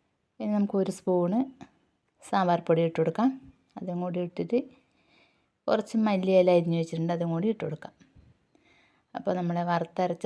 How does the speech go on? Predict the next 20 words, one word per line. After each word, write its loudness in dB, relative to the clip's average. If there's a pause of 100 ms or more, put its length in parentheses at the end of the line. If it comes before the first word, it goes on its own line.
(140)
സാമ്പാറിൻ്റെ -2 (540)
ഫിനിഷിംഗ് -4
പോയിന്റിലേക്ക് -4
എത്തിയിരിക്കുന്നു. -4 (440)
ഇനിയിപ്പോൾ -2
നമുക്ക് -6
ഇതൊന്ന് -2 (120)
താളിച്ചിട്ട് -2
കൊടുക്കുകയും 0
കൂടി -2
വേണം. -6 (2500)
താളിക്കാൻ 2
വേണ്ടി 0 (100)
ഞാൻ -2
ചീനച്ചട്ടി 0
അടുപ്പത്ത് -2
വെച്ചു, -2 (140)
അതിൽ 2
എണ്ണ 2
ഒഴിച്ചിട്ടുണ്ടായിന്. -2